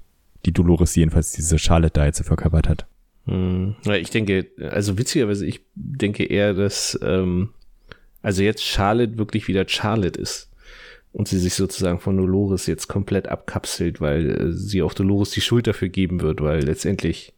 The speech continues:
Speaker 2: ist das ja alles nur passiert wegen ihr. Ähm,
Speaker 1: Mhm.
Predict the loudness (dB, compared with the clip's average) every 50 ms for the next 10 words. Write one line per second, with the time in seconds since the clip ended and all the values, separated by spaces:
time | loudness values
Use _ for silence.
0 | _ -10 -6 -4 -4 0 0 0 0 0 -2 0 0 -2 -2 0 -2 -4 -4 -2
1 | 0 0 0 0 0 -2 -4 -2 -2 -4 -4 -4 -4 -6 -6 _ -20 -20 -20 -18
2 | -18 -20 -20 -20 -20 -20 -20 -20 _ -20 _ _ _ _ -2 0 0 2 2 2
3 | 4 4 4 6 6 4